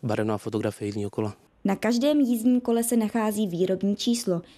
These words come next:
Speaker 2: a právě na základě tohoto čísla, které se také zaeviduje, bude možné odcizené kolo snáze vyhledat.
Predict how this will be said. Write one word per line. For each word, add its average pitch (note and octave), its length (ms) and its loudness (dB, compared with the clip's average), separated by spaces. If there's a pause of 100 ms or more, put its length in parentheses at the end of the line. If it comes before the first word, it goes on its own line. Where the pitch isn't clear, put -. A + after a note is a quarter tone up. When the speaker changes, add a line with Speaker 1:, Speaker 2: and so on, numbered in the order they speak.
(140)
Speaker 2:
a G#3 60 0
právě A3 360 2
na G3+ 140 2
základě C4 480 0
tohoto G#3+ 400 0
čísla, A3+ 460 0
které G#3 320 0
se - 140 -2
také F3+ 300 -2
zaeviduje, F#3 580 0 (280)
bude G3 200 2
možné C#4+ 320 2
odcizené C4+ 520 2
kolo B3+ 240 0
snáze G3 420 0
vyhledat. G3 460 0